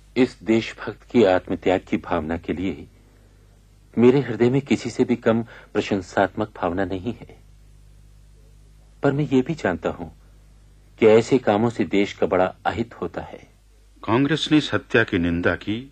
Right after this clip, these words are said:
Speaker 2: परंतु केवल आठ मतों के बहुमत से। देशबंधु दास और स्वयं उनके कई अन्यतम साथियों ने प्रस्ताव का विरोध किया।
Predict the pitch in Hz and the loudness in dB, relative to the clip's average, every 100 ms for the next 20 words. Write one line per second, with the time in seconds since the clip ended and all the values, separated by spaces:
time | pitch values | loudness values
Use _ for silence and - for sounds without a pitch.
0 | - 180 123 - - 127 120 - _ 104 | -8 -4 -4 -6 -4 -4 -4 -8 _ 0
1 | 127 143 - 95 82 90 87 80 67 64 | 0 0 -4 -8 -6 -8 -8 -10 -10 -10
2 | 64 57 - - - _ _ _ _ _ | -12 -14 -14 -16 -16 _ _ _ _ _
3 | _ _ _ - 101 98 98 92 87 90 | _ _ _ -2 -2 0 -2 -2 -2 -2
4 | 98 104 - 92 85 - 113 123 117 113 | -2 -2 -4 -8 -8 -4 -2 0 -2 -4
5 | 104 107 - 117 113 113 110 117 110 - | -4 -4 -2 0 0 0 -2 -4 -6 -2
6 | 101 - 117 117 107 101 - 107 110 113 | -2 -2 -4 -4 -4 -6 -4 -2 0 -2
7 | 104 85 104 127 - - 71 98 101 | -4 -2 2 2 2 -4 -10 -10 -12